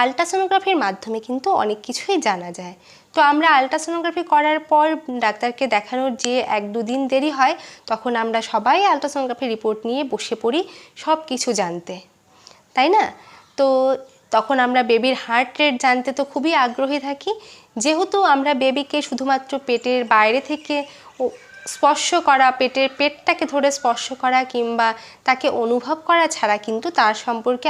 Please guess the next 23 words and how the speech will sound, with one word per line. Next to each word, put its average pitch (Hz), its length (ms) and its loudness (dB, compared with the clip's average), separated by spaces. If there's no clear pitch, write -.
আর 208 160 -2
কিছু - 160 -8
জানতে 196 260 -2
পারি 196 260 0
না। 277 60 0
সে 254 80 0
কেমন 208 260 0
আছে, - 260 -2
তার 202 200 0
হাতগুলো 202 380 0
কেমন, 208 300 0
সে 226 100 -2
কতবার 208 380 2
শ্বাস 190 220 0
নিচ্ছে, 214 280 -4
আমরা, 247 160 -6
তাই 240 160 4
আমরা 320 160 0
কি 311 60 -4
করি? 349 160 0
আল্ট্রাসোনোগ্রাফি 277 600 -2
রিপোর্টটির 247 460 -4
পেছনে 285 240 -2